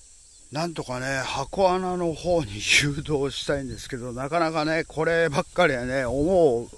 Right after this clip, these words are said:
うようにはいかないですよね。えー、こちら側の方にいい餌があるのか、それとも、ね、箱穴は危険だと警戒してるのかどうかね。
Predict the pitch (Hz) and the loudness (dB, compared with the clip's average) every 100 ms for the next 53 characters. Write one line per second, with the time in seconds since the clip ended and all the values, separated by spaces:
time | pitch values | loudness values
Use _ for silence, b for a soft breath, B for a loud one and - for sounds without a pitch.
0 | 113 135 139 151 135 113 123 156 156 123 | -8 -2 2 2 2 -4 -2 0 0 -2
1 | - 110 120 117 - B B B B B | -6 -8 -8 -8 -10 B B B B B
2 | B B B B B 135 127 127 123 120 | B B B B B -4 -2 -4 -4 -6
3 | 120 120 120 120 - 135 - 165 160 156 | -6 -6 -8 -10 -10 -8 0 4 4 4
4 | 156 127 156 151 131 135 139 123 - - | 2 2 2 4 0 -4 -4 -6 -10 -10
5 | 143 156 135 113 123 143 127 127 117 127 | -4 -2 -2 -2 -2 -2 -2 -4 -2 -4
6 | - - 139 139 120 107 - 127 107 143 | -4 -4 -4 -4 -6 -10 -6 -6 -6 -8
7 | 143 151 123 113 98 - - B B B | -8 -8 -8 -10 -14 -18 -20 B B B
8 | B B B B B B 113 131 123 - | B B B B B B -8 -6 -4 -4
9 | 131 - 160 156 151 151 151 143 143 - | -6 2 4 6 4 2 2 2 0 -2
10 | - - 151 156 151 139 120 - 147 135 | -4 0 -2 0 -2 -2 -6 -2 -2 0
11 | 143 135 - - 147 139 135 120 - 120 | 0 0 -2 0 0 -2 -4 -8 -10 -12
12 | 110 127 127 113 - 113 107 117 120 | -8 -8 -8 -12 -12 -12 -12 -12 -12